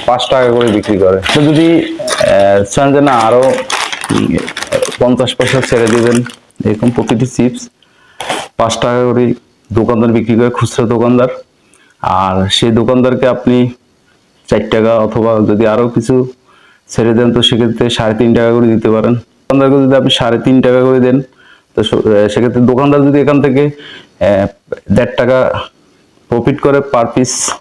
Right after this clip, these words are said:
এরকম একটা সিঙ্গেল চিপসে, তো দেড় টাকা যদি প্রফিট করে, তার এখানে, আহ, পঁচিশ প্যাকেটে একটা ভালো অ্যামাউন্ট, আহ, তার প্রফিট আসবে।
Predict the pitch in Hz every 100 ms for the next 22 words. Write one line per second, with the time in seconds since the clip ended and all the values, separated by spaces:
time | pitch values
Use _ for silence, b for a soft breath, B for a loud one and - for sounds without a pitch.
0 | - 120 113 127 - 131 123 135 B B
1 | - - 123 120 127 127 131 - 143 139
2 | 113 123 - 131 135 127 131 120 117 135
3 | 123 113 104 120 117 120 - _ _ _
4 | - 101 98 95 - 120 131 - 131 120
5 | 127 123 - - - 98 107 110 110 113
6 | 110 113 120 117 - - 101 101 95 92
7 | - 101 95 - - 113 120 123 - 139